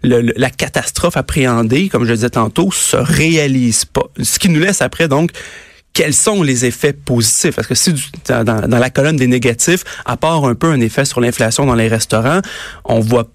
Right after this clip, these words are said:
pas de, de, d'indicateurs. Ce qu'on voit clairement, nettement et sans aucun équivoque,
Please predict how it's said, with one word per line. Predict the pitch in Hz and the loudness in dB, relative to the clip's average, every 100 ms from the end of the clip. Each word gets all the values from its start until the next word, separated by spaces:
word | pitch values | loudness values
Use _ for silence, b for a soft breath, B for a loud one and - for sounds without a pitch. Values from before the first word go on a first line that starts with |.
| _ | _
pas | 151 156 | 0 0
de, | 127 120 110 90 - | -2 0 0 0 -2
de, | - | -4
d'indicateurs. | - 120 - 98 160 233 233 B B - | 0 0 0 -2 -2 -2 -4 B B -12
Ce | - | -4
qu'on | 135 117 | 0 2
voit | 120 160 170 | 2 2 0
clairement, | - 131 117 123 143 | 0 0 2 2 2
nettement | 113 120 - 147 151 | 2 2 0 -2 0
et | |
sans | 113 113 110 | -2 -2 0
aucun | 143 135 147 | 0 2 0
équivoque, | 120 - 110 147 | 0 -2 0 -2